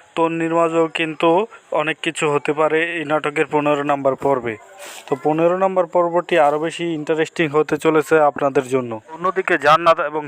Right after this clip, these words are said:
তরুণের সম্পর্কটা কিন্তু কোনোভাবেই মেনে নিতে পারছে না জান্নাতের মা। সে যে কোনোভাবেই জান্নাতকে তরুণের কাছ থেকে দূরে সরানোর জন্য চেষ্টা করছে। তো যেহেতু তরুণ এবং জান্নাত গ্রামে এসে একে অপরের সাথে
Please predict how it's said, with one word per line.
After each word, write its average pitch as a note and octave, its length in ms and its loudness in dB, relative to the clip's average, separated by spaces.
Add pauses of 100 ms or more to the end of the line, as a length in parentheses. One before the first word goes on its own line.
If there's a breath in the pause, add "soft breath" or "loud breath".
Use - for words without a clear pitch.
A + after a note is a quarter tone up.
(120)
তরুণের F3 480 0
সম্পর্কটা E3+ 720 0
কিন্তু E3 180 -4 (120)
কোনোভাবেই F3 520 0
মেনে E3 280 0
নিতে E3 280 0
পারছে D#3+ 380 0
না D#3 80 2 (580 loud breath)
জান্নাতের D#3 560 -2
মা। C#3+ 100 4 (180)
সে D#3 160 2 (1000 loud breath)
যে E3 100 0 (100)
কোনোভাবেই E3 520 0 (120)
জান্নাতকে E3 520 -2 (120)
তরুণের E3 420 0
কাছ E3 200 0
থেকে D#3+ 160 -2 (120)
দূরে D3+ 260 2
সরানোর D#3+ 460 -2
জন্য D#3 140 2 (160)
চেষ্টা D3+ 360 -2
করছে। C3 280 -6
তো D#3+ 140 2
যেহেতু F3+ 340 2 (160)
তরুণ F#3 320 4 (140)
এবং D#3 120 0 (160)
জান্নাত D#3+ 380 0 (100)
গ্রামে D#3+ 320 0 (120)
এসে D#3+ 180 0 (180)
একে D3+ 160 -2 (100)
অপরের D#3 320 -2
সাথে D#3+ 160 -2